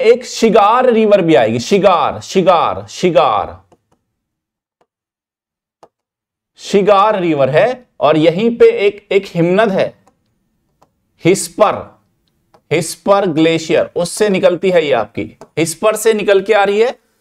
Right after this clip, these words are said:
हिस्पर से निकल के आ रही है शिगार, शिगार, है ना। फिर ये एक और रिवर आ रही है गिलगित, ये नाम देखो गिलगित,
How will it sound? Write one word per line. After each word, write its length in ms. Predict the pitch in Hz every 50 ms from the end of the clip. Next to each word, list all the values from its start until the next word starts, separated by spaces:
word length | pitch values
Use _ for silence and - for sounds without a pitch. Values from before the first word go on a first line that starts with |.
| _ _ _ _ _ _ _
हिस्पर 420 | - 175 185 - - - 208 202 208
से 180 | 202 - 214 214
निकल 280 | 202 196 196 202 190 180
के 100 | 190 202
आ 80 | 190
रही 120 | 185 190 202
है 120 | 214 233 233
शिगार, 640 | - - - - 175 160 175 160 156 147 110 - - _ _ _ _ _ _ _ _ _ _ _ _ _ _ _ _ _ _ _ _ _ _ _ _ _ _ _ _ _ _ _ _ _ _ _ _ _ _ _ _ _ _ _ _ _ _ _ _ _ _ _ _ _ _ _ _ _ _ _ _ _ _ _ _ _ _ _ _ -
शिगार, 580 | - - 160 139 139 113 82 71 71 - - _ _ -
है 60 | 156
ना। 120 | 233 277 254 - - _ _ _ _ _ _ _ _ _ _ _ _ _ _ _ _ _ _ _ _ _ _ _ _ _ _ _ _ _ _ _ _ _ _ _ _ _ -
फिर 280 | 233 233 170 - - _ _ _ _ _ _
ये 300 | 143 151 202 247 254 247 - - 180
एक 180 | 208 226 -
और 180 | 247 262 262 240
रिवर 260 | 220 233 226 220 226
आ 100 | 214 202
रही 140 | 196 196 214
है 60 | 240 233 170 139
गिलगित, 580 | 165 190 202 190 175 196 220 220 - - - _ _ _ _ _ _ _ -
ये 160 | 127 147 170
नाम 280 | 170 165 170 185 196 190
देखो 200 | 196 190 220 202
गिलगित, 640 | 165 131 156 170 175 165 151 180 185 - - - _